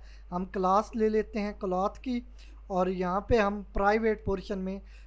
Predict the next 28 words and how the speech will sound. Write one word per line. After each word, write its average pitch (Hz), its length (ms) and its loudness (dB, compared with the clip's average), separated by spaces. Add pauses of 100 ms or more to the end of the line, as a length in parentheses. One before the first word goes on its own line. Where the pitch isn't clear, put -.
कुछ 196 200 -4
वेरिएबल 180 440 2
बनाएंगे। 156 500 -8 (320)
तो 190 60 -10
प्राइवेट 220 760 4 (420)
और 196 200 2
इसके 226 280 -2
बाद 208 260 4
हम 208 440 -2
स्ट्रिंग 214 500 -4
टाइप 214 340 0
एक 202 200 0
वेरिएबल 190 420 0
ले 220 160 4
लेते 220 300 -4
हैं, 220 200 -4 (720)
तो 180 220 0
जिसका 214 400 -4
नेम 208 280 -2
हम 196 260 -4
आइटम 175 360 -4
रख 156 240 -10
देंगे, 151 320 -10 (500)
स्ट्रिंग 214 640 -2 (180)
आइटम। 220 460 0
और 190 140 -2
इसके 220 240 -4
बाद 208 420 4